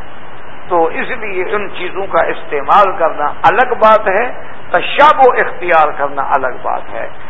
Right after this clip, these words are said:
السلام علیکم۔ ہم صلی اللہ علیہ وسلم۔ ربنا تقبل منا انك انت السميع العليم وتب علينا انك انت التواب الرحيم۔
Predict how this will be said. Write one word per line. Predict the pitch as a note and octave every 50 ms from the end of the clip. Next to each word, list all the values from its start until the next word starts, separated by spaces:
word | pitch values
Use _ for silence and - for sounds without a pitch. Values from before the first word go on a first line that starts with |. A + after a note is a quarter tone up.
| - - - -
السلام | - - - - D#3 D3 C#3 B2+ A#2+ A#2+
علیکم۔ | A#2 B2 B2+ - - - - - - - - - - - -
ہم | B1+ C2 - -
صلی | B2+ - B1+ A#1
اللہ | A#1 A#1+ B1+
علیہ | A#1+ - -
وسلم۔ | - - - - - - - - - - -
ربنا | - - C3+ C3+ C3+
تقبل | B2+ - B2 - D3+ C#3+ C#3
منا | C3+ C3 C3 B2+ B2+ B2
انك | A#2+ B2 - - -
انت |
السميع | - - - - - C2+ C2+ C2+
العليم | B1+ A#1+ - - C2
وتب | B1+ - - - C2
علينا | B1+ B1+ - - -
انك | - - -
انت | -
التواب | - - - - - - -
الرحيم۔ | - - - -